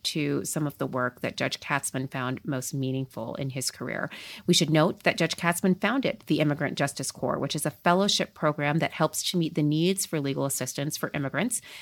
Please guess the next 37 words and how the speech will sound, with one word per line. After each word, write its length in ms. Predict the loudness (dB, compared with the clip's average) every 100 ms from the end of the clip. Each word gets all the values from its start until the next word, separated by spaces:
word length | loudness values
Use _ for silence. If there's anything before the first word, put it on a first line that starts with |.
| -4 6
And 160 | 8
he 120 | 8
also 360 | 6 4 4 2
organized, 640 | 4 2 4 2 0 -4 -4
as 200 | -4 -2
Chief 200 | -4 -4
Judge, 320 | 0 0 2
a 60 | 2
study 400 | 4 4 4 2
group 380 | 0 -2 -4 -2
on 220 | 0 0 2
immigrant 440 | 2 2 -2 -2 0
representation, 1040 | 0 2 0 -2 -4 -2 0 0 0 0 0
which 220 | 0 2
then 300 | 2 4 4
led 360 | 2 0 -2 -4
to 160 | 2 4
the 100 | 4
first 340 | 2 0 0
government-funded 720 | -2 0 0 -2 -2 -2 -2 -4
program 480 | -2 0 0 0 -6 -14 -20 -2
for 120 | -2
providing 600 | 2 4 6 6 4 0 0
legal 260 | 2 0
counsel 540 | -2 -4 -4 -4 -4 -4
for 100 | -4
detained 600 | -4 -6 -4 -2 0 -2 -4
non-citizens. 760 | -4 -4 -4 -4 -6 -6 -8 -10 -16 -20 -20 -6 2
Judge 200 | 2 4
Katzman 280 | 2 4
had 120 | 2 2
a 40 |
very 400 | 4 6 6 4
long 460 | 4 4 6 6 6
and 160 | 4
varied 480 | 2 4 4 4 0
career 640 | -6 -4 0 2 4 2